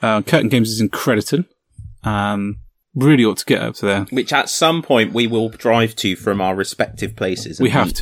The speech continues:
Speaker 1: to, 'cause it's, it's kind of middle
Speaker 2: Yes.
Speaker 1: distance. And, um,
Speaker 2: Yeah.
Speaker 1: then at the weekend
Speaker 2: It, you, the, the way, the time it's taken us to get to,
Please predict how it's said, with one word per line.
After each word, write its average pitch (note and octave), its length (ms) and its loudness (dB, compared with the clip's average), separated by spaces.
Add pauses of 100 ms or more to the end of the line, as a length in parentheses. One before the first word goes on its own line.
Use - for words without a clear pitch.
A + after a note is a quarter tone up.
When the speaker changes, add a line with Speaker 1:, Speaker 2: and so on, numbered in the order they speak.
Speaker 1:
to, D#2 80 -6 (300)
'cause C3 160 0
it's, B2+ 220 2
it's - 160 -2
kind C#3+ 180 4
of A#2+ 40 6
middle B2 220 4
Speaker 2:
Yes. G#2 240 0
Speaker 1:
distance. - 460 -8 (840)
And, C3+ 460 4
um, C#3 320 6
Speaker 2:
Yeah. - 180 -10 (480)
Speaker 1:
then D3+ 180 6
at D#3+ 100 0
the D#3 80 2
weekend F3+ 580 4 (540)
Speaker 2:
It, D#3+ 200 2
you, E3+ 180 4
the, D#3+ 240 4
the D#3 160 2
way, F3 280 4
the D3+ 120 -2
time F#3 380 0
it's - 160 -8
taken D#3+ 340 0
us F#2+ 220 -4
to A#2+ 100 -4
get - 300 0
to, A2 140 -6